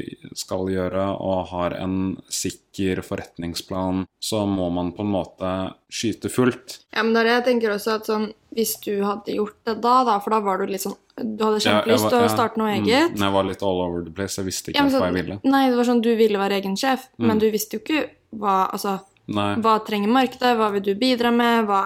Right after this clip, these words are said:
Speaker 2: er ideen, hva
Speaker 1: Og
Speaker 2: er
Speaker 1: da
Speaker 2: planen,
Speaker 1: føler jeg at
Speaker 2: liksom
Speaker 1: dårlige
Speaker 2: sånn.
Speaker 1: løsninger kommer ganske
Speaker 2: Ja,
Speaker 1: fort inn
Speaker 2: da
Speaker 1: til
Speaker 2: går
Speaker 1: det.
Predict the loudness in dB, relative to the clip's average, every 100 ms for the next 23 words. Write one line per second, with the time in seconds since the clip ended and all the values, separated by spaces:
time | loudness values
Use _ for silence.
0 | 0 -4 -2 2 4 2 2 2 2 2
1 | 4 2 0 -2 0 2 4 2 2 -2
2 | -4 -6 -8 -6 -6 -8 -10 -8 -4 0
3 | 2 2 2 -2 -2 2 2 4